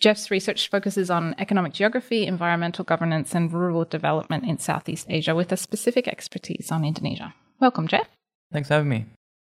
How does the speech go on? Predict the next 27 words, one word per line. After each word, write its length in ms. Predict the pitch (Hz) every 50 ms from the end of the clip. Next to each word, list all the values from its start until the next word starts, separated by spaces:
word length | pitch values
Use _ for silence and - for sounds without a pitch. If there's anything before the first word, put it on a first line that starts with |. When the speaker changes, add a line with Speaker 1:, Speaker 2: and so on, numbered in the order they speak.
| _ _ -
Speaker 1:
Now, 280 | - 214 208 196 196 202
you're 260 | - 208 226 226 226
an 120 | 220 220 -
expert 320 | - 240 - - - 233 220
on 100 | 214 208
Indonesia. 600 | 196 190 180 170 180 185 190 185 - 202 196 190 -
You 80 | 165
speak 300 | 165 - - - 190 -
the 80 | - 180
language, 500 | 180 180 180 180 185 180 180 175 175 -
you've 140 | 156 165 165
lived 200 | 160 165 - -
and 140 | 170 165
worked 320 | 170 202 214 214 214 - -
there, 300 | 196 190 190 185 185 185
you 80 | 175
have 100 | 175 165
a 60 | 160 160
long 340 | 160 170 170 170 170 170
history 380 | 165 165 175 - - - 170 165
of 160 | 165 - -
collaborative 500 | - - 175 165 165 170 160 160 156 165
research 420 | 160 165 - - 226 233 226 - -
in 100 | 208 202
that 180 | 202 - -
country, 320 | - 190 180 - 190 175 175
but 260 | 175 175 - -